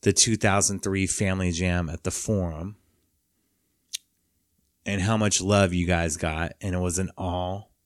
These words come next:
family set, you guys were the highlight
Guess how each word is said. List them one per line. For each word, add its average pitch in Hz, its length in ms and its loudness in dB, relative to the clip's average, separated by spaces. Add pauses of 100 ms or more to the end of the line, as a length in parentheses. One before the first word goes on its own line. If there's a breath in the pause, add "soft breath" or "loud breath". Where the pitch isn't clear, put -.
(760)
family 92 500 4
set, 123 600 2
you 90 220 -6
guys 92 500 0
were 85 300 -2
the 87 120 -2
highlight 107 580 -4